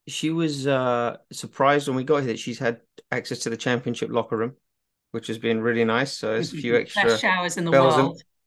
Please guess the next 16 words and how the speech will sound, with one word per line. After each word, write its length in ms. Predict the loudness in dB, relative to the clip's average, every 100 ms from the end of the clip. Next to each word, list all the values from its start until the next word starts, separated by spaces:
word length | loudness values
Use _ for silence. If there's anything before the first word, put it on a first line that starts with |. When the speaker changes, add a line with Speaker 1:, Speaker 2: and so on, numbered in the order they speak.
| _ _ _ _ -12 -8 -2
Speaker 2:
<laughs> 20 |
Speaker 1:
I, 160 | 4 4 4 4
I, 420 | 4 4 4 4
I 40 | 4
heard, 380 | 6 6 4
uh, 120 | 0 -2
there's 220 | -4 -6
a 60 |
few 180 | -4 -2
extra 200 | 0 -2
bells 340 | 2 2 2 0
and 140 | -4
whistles 400 | -4 -2 -4 -2
in 160 | -4 -2
there. 260 | -4 -6
Speaker 2:
<laughs> 60 | -8